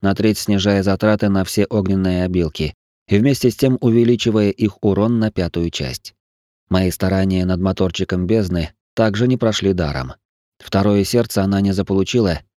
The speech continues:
зато качественно улучшила первое, усилив приток духовной энергии. Но куда интереснее стало то,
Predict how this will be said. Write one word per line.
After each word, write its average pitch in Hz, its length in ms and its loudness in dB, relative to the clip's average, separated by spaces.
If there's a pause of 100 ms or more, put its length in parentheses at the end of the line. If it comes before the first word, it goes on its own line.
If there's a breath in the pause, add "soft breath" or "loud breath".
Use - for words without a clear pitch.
зато 90 280 0
качественно 120 560 0
улучшила 110 520 0
первое, 73 540 -4 (360)
усилив 101 420 2
приток 95 400 0
духовной 92 520 -2
энергии. 78 600 -2 (400)
Но 92 140 0
куда 98 300 2
интереснее 101 500 2
стало 92 300 0
то, 104 260 2